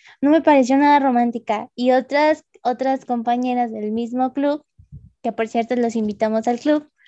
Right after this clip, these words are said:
decían, "No, es que para mí es la mejor novela romántica que puede existir", y es como de, de esta contraparte, ¿no? De, del libro que nos hace pensar que se pueden casar por amor, pero también en el subtexto deja así como de,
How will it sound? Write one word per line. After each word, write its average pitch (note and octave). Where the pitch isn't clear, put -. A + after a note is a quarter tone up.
decían, A#3
"No, D4
es G4+
que F#4+
para E4
mí C#4+
es E4
la D#4+
mejor D4
novela D#4+
romántica C4+
que A3+
puede A#3
existir", A3+
y A3
es A3+
como A#3+
de, A3
de A#3
esta C4
contraparte, A#3
¿no? A3+
De, A3+
del A#3
libro B3
que A#3
nos A3+
hace A#3
pensar B3
que A3
se A#3
pueden A#3+
casar A3+
por A#3
amor, A3
pero G#3+
también A3
en A#3
el G#3+
subtexto A3
deja A3
así G#3+
como A3+
de, G#3+